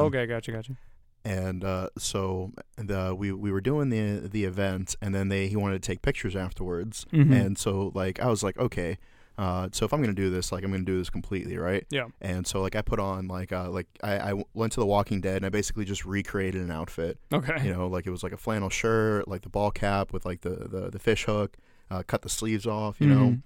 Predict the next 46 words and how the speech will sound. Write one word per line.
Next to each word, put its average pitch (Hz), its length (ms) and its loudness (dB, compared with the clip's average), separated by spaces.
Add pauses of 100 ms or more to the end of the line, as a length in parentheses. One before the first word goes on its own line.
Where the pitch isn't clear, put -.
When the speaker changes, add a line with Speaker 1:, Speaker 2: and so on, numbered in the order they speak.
(200)
Speaker 1:
Mm-hmm. 101 40 -6
Speaker 2:
Uh, 92 140 -4
I 90 40 -8
put - 200 -2
on, 92 180 -8
like, 90 320 -8 (440)
you 95 60 -8
know, 87 80 -6
like, 78 140 -8
war 107 180 8
paint 110 220 2
and 101 100 -2
stuff - 240 -4
like 101 160 -6
that. 107 260 0
Speaker 1:
Okay. 123 340 0
Speaker 2:
And 107 80 -4
so - 60 -2
I 104 40 0
was 90 40 -4
like, 101 140 -2
"All 131 80 4
right, 98 100 4
cool, 120 180 0
like, 98 200 0
I'm 113 120 2
in 107 120 2
the 92 80 -2
theme," 110 320 0
right? 95 320 0
And 107 80 2
we 104 60 4
Speaker 1:
Right. 104 60 2
Speaker 2:
showed 120 220 4
up, 117 160 4
and 107 80 0
this 113 120 2
motherfucker 101 600 0
is 95 160 -2
in, 95 180 0
like, 92 360 -2
an 101 100 -2
Adidas 98 360 0
shirt 98 440 2
and, 98 160 -2
like, 92 360 -4